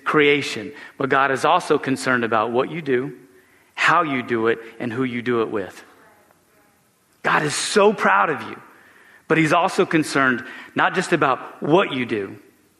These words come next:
but how you do it and who you get to do it with. He wants you to multiply, but he wants you to do it obediently, and he wants you to do it obediently with others. And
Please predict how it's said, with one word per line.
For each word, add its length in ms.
but 180
how 540
you 100
do 240
it 180
and 200
who 580
you 180
get 560
to 120
do 240
it 160
with. 220
He 100
wants 280
you 80
to 60
multiply, 840
but 100
he 60
wants 280
you 80
to 40
do 100
it 60
obediently, 720
and 80
he 80
wants 280
you 60
to 40
do 120
it 60
obediently 800
with 420
others. 380
And 200